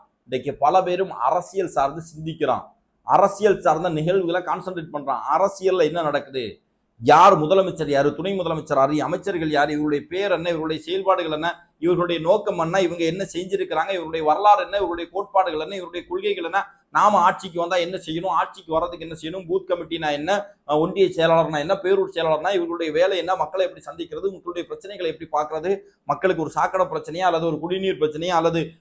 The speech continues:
வேற ஏதாவது சாதி சார்ந்த, சமூகம் சார்ந்து இருக்கக்கூடிய பிரச்சனையா அல்லது இதை சார்ந்த ஒரு பெரிய ஆலைகள், கார்ப்பரேட் நிறுவனங்கள், இதை சார்ந்த பிரச்சனையா, இது எல்லாத்தையும் இன்னைக்கு அவன் கான்சென்ட்ரேட் பண்ணாரு. அதை சார்ந்த செய்திகளை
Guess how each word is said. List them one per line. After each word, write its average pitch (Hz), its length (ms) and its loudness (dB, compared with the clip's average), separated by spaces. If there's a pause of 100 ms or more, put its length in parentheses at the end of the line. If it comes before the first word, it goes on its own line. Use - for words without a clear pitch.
வேற 175 220 4
ஏதாவது 175 380 4
சாதி 180 300 0
சார்ந்த, 160 320 -2
சமூகம் 170 460 -4
சார்ந்து 160 240 -2
இருக்கக்கூடிய 151 400 -4
பிரச்சனையா 147 500 -4 (300)
அல்லது 160 340 6
இதை 180 220 6
சார்ந்த 175 260 4
ஒரு 156 140 -2
பெரிய 165 300 -2
ஆலைகள், 165 420 2
கார்ப்பரேட் 170 560 -2
நிறுவனங்கள், 160 500 -4
இதை 165 160 -6
சார்ந்த 185 320 2
பிரச்சனையா, 165 420 -8 (320)
இது 165 160 0
எல்லாத்தையும் 208 640 4
இன்னைக்கு 185 260 -2
அவன் 165 140 -2
கான்சென்ட்ரேட் 185 580 -2
பண்ணாரு. 160 340 2
அதை 147 200 2
சார்ந்த 190 400 8
செய்திகளை 190 500 -2